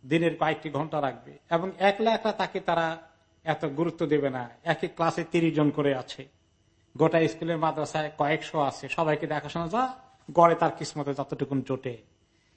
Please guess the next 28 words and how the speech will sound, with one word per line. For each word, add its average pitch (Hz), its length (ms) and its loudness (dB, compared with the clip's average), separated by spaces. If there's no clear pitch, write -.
কিন্তু 143 200 0
যখন 147 240 0
আপনার 139 260 -4
ঘরে 131 340 -4
আসবে, 123 400 -4
থাকবে, 123 500 -4
রাত্র, 127 580 -4
সকাল, 135 340 -2
সন্ধ্যা, 143 680 -6
ছুটির 135 360 -6
দিনে, 131 340 -2
মা 180 260 2
বাবার 160 340 -4
কাছ - 200 -16
থেকে - 160 -12
সন্তানের 127 480 -12
অনেক 131 300 6
কিছু - 180 -4
পাওয়ার 101 260 -12
আছে। - 160 -20
কাজে 151 180 6
এই 214 180 8
প্রতিষ্ঠানটা 226 540 0
ঠিক 262 400 0
মতো 175 360 -2
চালানো 156 340 6
হচ্ছে 196 380 2
কিনা, 190 480 4